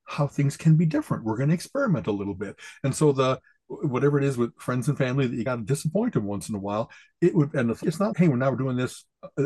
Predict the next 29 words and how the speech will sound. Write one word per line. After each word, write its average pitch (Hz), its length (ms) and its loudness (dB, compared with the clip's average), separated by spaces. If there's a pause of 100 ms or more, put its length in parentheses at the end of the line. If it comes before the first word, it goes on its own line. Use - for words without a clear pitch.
(100)
otherwise 120 500 2
forever 123 400 0
and 107 80 -6
we're 104 120 -8
never 123 240 0
gonna 120 180 0
see - 180 0
you 123 180 2
again." 101 300 -2 (400)
But 156 120 6
it 156 100 6
just 175 300 0
is 196 160 2
okay 185 420 0
to 113 80 -2
once 120 240 -6
in 156 80 -2
a - 20 -4
while 127 140 -4
say, 127 180 -4
"You 113 140 -2
know 196 140 4
what? 196 140 2
We 110 100 -2
need 113 120 -10
to 117 60 -6
take - 220 -6
a 95 40 -8
break. 95 220 -6